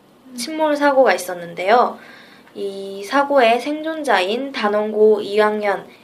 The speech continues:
A양이 자살 시도를 했다는 소식입니다. 십이월 이십일 일 밤 열 시 경에 약물 과다 복용으로 병원에 이송되었다고 하는데요. 자살 시도 전에는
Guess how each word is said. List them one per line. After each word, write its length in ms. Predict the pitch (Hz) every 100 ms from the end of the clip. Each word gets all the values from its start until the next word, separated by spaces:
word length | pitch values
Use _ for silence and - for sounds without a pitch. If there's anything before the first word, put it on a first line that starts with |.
| _ -
A양이 720 | 202 220 254 214 190 285 269
자살 460 | 220 196 190 233 226
시도를 500 | 226 240 220 202 190
했다는 420 | 202 208 226 196
소식입니다. 960 | 202 220 247 214 202 170 170 185 180 180 - _ _ _
십이월 460 | - 370 359 349 226
이십일 420 | 214 220 233 330
일 180 | 320 269
밤 300 | - 233 220
열 160 | 196 208
시 220 | 214 196
경에 460 | 208 180 185 262 - - - -
약물 600 | 196 202 214 233 240 233
과다 340 | 208 202 233
복용으로 800 | 226 202 185 170 180 254 240 - - - _
병원에 440 | - 208 220 226 208
이송되었다고 720 | 196 233 262 220 190 180 180
하는데요. 680 | 214 220 214 175 220 202 - - _ _ - - -
자살 340 | - 226 320
시도 220 | 330 320
전에는 640 | 294 226 208 202 233 233